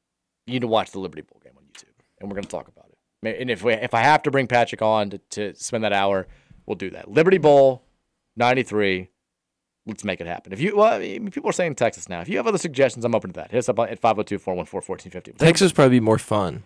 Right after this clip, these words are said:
Speaker 2: but Liberty Bowl is probably, like, a bigger game.
Speaker 1: Texas, I don't remember. Like, I, the only thing that I know about the Texas game is there's the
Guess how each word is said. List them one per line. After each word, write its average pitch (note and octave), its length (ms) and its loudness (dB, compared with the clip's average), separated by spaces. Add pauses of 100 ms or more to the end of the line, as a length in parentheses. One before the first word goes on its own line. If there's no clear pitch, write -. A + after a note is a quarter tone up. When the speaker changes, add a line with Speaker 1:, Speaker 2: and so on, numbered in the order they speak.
(120)
Speaker 2:
but G#2+ 240 0
Liberty A2+ 260 4
Bowl G#2 140 2
is G#2 80 -2
probably, F#2 240 0
like, E2+ 100 -6 (160)
a G2+ 60 -4
bigger F#2 260 -4
game. F2 400 -6 (300)
Speaker 1:
Texas, C4+ 400 0
I F3+ 80 0
don't A#3 200 -2
remember. C3+ 720 -2
Like, A2+ 140 -12
I, C3 140 -16 (120)
the D#3 200 0
only F#3 160 4
thing A3 140 0
that F3+ 100 4
I D3 80 6
know C#3 220 4
about C#3+ 120 4
the B2 80 -6
Texas C3+ 340 -2
game A2 320 0
is G#2+ 340 -4
there's A2+ 260 2
the A2 380 0